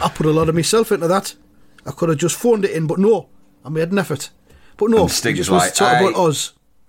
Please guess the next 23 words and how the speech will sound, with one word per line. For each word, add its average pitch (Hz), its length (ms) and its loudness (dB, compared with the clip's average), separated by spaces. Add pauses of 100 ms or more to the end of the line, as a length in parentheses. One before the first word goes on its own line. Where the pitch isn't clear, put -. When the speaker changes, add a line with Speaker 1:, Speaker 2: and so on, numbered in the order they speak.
(200)
Speaker 2:
listen, 98 460 -4 (260)
listen, 87 420 -4
Jimmy, 92 320 -2
man, 78 300 -2 (380)
you 143 120 -2
don't 147 300 0
have 104 180 -6
to 92 80 -14
tell 92 300 -4
me 82 320 -4 (160)
about 85 480 -2
your 95 220 -2
multitude 92 880 -4
of 82 180 -4
achievements 80 720 -4
post 90 420 -4
Speaker 1:
Although 180 200 2
Speaker 2:
Auf 156 60 2
Wiedersehen. 76 640 -4 (100)
Speaker 1:
although 170 180 2
you 156 160 -2
regularly 147 520 0
do. 147 280 -2